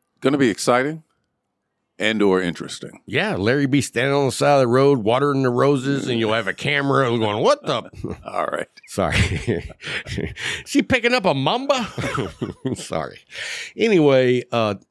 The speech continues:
Speaker 2: I can't wait. I'm super excited. I've been looking at cars like crazy.
Speaker 1: Yes, you have.
Speaker 2: Whew, you know what pisses me off though? If you're, if you're posting something for sale on the Facebook Marketplace,
Speaker 1: Uh-huh.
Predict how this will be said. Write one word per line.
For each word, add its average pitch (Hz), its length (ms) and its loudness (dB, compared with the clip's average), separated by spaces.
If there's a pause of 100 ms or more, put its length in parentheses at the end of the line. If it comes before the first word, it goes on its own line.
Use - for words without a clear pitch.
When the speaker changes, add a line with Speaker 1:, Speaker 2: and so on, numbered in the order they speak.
Speaker 2:
I 165 100 0
can't 139 260 -2
wait. 107 280 0
I'm 135 200 -2
super 151 420 0
excited. 127 400 0
I've 101 120 0
been 101 140 0
looking 139 340 0
at - 120 -6
cars 139 680 0
like 98 400 0
crazy. 139 680 2
Speaker 1:
Yes, 151 260 -2
you 90 140 2
have. 65 220 -2 (1000)
Speaker 2:
Whew, 151 200 4
you 135 120 4
know 262 60 4
what 294 220 2
pisses 180 360 0
me 170 180 4
off 170 220 0
though? 185 360 0
If 139 220 0
you're, 302 440 2
if - 180 -2
you're 302 120 0
posting 214 520 0
something 175 400 0
for 117 160 -4
sale 156 380 2
on 120 180 4
the 107 80 0
Facebook 147 520 -2
Marketplace, 151 720 -2
Speaker 1:
Uh-huh. 92 220 -10